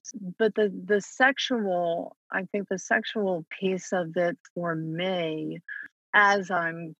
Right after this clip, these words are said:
getting older and getting more comfortable with it, I just think that the sexual part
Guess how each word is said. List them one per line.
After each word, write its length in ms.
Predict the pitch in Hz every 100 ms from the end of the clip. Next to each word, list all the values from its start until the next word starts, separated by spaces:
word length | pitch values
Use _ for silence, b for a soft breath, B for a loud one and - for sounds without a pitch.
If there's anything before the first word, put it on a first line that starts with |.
| -
getting 440 | 196 190 185 175
older 480 | 170 165 165 160 160
and 320 | - 170 160
getting 340 | 165 165 170 165
more 160 | 156 156
comfortable 560 | 180 185 170 180 160 156
with 220 | 156 156 -
it, 240 | 156 156 - _ _ _ _ _
I 160 | 190 180
just 420 | 165 202 190 170 -
think 260 | 185 170 -
that 100 | 156
the 140 | 170
sexual 580 | - 175 175 190 175 160 -
part 300 | 180 175 170